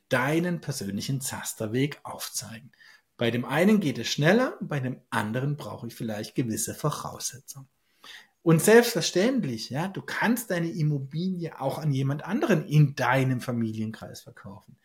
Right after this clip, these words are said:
Zum Beispiel an deine vermögensverwaltende G M B H, zum Beispiel an deine eigene Familienstiftung, zum Beispiel auch an deine Holding, die dann irgendwann im Alter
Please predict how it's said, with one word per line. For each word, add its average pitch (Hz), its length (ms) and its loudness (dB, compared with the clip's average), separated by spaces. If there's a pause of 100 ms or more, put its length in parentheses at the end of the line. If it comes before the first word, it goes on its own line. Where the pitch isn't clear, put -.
(340)
Zum 117 320 -2
Beispiel 196 920 0
an 120 280 2
deine 123 300 -2
vermögensverwaltende 135 960 -2
G 165 160 -4
M 160 100 -2
B 160 120 -2
H, 247 340 2 (440)
zum 139 360 4
Beispiel 143 840 0 (180)
an 110 300 0
deine 120 340 0
eigene 120 400 0
Familienstiftung, 180 1160 2 (360)
zum 156 300 6
Beispiel 120 800 0 (140)
auch 110 380 -6
an 156 160 0
deine 135 420 -2
Holding, 165 640 4 (420)
die 180 160 2
dann 127 300 0
irgendwann 117 720 0
im 107 180 -10
Alter 98 640 -6